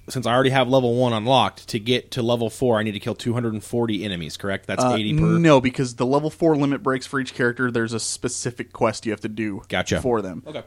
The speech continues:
Speaker 2: But one,
Speaker 1: Cool.
Speaker 2: two, and three, so basically, uh,
Speaker 1: Hundred and sixty.
Speaker 2: hundred sixty,
Speaker 1: Okay.
Speaker 2: and, and then that's it.
Speaker 1: Cool. Awesome. Uh, 'cause I was grinding that today, and I was like, I, g-, I need to probably find out before I continue,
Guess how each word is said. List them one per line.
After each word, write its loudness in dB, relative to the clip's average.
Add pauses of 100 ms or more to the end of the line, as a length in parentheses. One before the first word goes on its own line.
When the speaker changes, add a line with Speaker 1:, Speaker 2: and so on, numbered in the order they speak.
Speaker 2:
But 2
one, 2
Speaker 1:
Cool. 12
Speaker 2:
two, 6
and -2
three, 0
so -2
basically, -4 (100)
uh, 0 (120)
Speaker 1:
Hundred -6
and -4
sixty. 2
Speaker 2:
hundred 0
sixty, -4
Speaker 1:
Okay. 0
Speaker 2:
and, -6
and -10 (180)
then -8
that's -12
it. -10
Speaker 1:
Cool. 8
Awesome. 2
Uh, 4
'cause -2
I 10
was 6
grinding 0
that -2
today, 2
and 2
I 0
was -2
like, -2 (480)
I, 4
g-, 0
I 0
need 4
to 2
probably 2
find 2
out 4
before 0
I 2
continue, -4